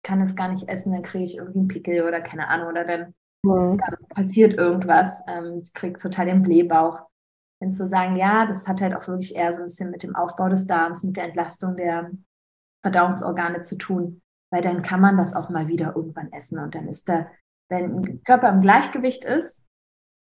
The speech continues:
Speaker 1: dann kann der auch mal was ausgleichen, was jetzt mal nicht so gut ist, wenn's nicht diese Regelmäßigkeit ist, ja. Und das hab ich jetzt bei mir letztens auf dieser Party wieder total gesehen und dachte so, „Okay,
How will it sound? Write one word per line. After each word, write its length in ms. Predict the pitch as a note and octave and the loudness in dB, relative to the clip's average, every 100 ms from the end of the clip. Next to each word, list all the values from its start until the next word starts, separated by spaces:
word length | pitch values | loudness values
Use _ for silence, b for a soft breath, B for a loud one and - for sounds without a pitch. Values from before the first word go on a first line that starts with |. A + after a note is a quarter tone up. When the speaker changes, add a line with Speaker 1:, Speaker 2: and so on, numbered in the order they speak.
| _ _ - | _ _ -10
Speaker 1:
dann 200 | F#3+ F#3 | -8 -4
kann 440 | - A3+ A#3 A3+ | 2 4 6 6
der 240 | G#3 - G3+ | 6 6 6
auch 100 | G#3+ | 8
mal 180 | G3 F#3+ | 6 6
was 140 | F#3+ | 6
ausgleichen, 680 | F3+ G3+ - G#3 G3 G3 F#3+ | 6 4 6 8 8 10 10
was 100 | F#3 | 8
jetzt 160 | F#3+ F#3+ | 6 10
mal 140 | F#3+ | 12
nicht 180 | G3+ F#3+ | 12 10
so 100 | F#3+ | 4
gut 200 | E3+ E3 | 0 -4
ist, 140 | E3+ | -6
wenn's 220 | E3 E3+ F#3 | -6 -4 -4
nicht 220 | F3+ - | -6 -6
diese 360 | D#3 D#3+ D#3+ - | -6 -6 -8 -4
Regelmäßigkeit 880 | F3 F3+ E3+ D#3+ D#3+ C#3+ - D#3 D3 | -2 0 0 -2 -8 -14 -12 -10 -10
ist, 160 | - - | -12 0
ja. 120 | F3+ | 6
Und 100 | F#3+ | 8
das 100 | F#3 | 6
hab 140 | G3+ G3+ | 4 2
ich 80 | G#3 | 0
jetzt 220 | G3+ - | 0 2
bei 120 | F#3+ | 6
mir 400 | G3 A3+ A#3+ - _ _ _ _ | 8 8 4 0 _ _ _ _
letztens 360 | G#3 G3 - G#3 | -4 -2 -2 -2
auf 120 | G3 | -2
dieser 240 | G#3+ F#3+ F#3 | -2 0 2
Party 420 | F#3+ G3 A3 G3+ | 6 6 6 2
wieder 200 | G3+ G3 | 0 0
total 360 | G#3 - F#3+ | -4 0 2
gesehen 540 | F#3 F#3+ G3+ C#4 D4 - _ _ _ _ _ G3+ | 2 2 2 2 0 -8 _ _ _ _ _ -4
und 120 | G3+ | 0
dachte 280 | G3+ F#3+ G#3 | 0 -2 -4
so, 320 | G#3 G#3 G#3+ | -2 -2 -2
„Okay, 380 | - F4 G3+ F3 | -4 -4 -4 -4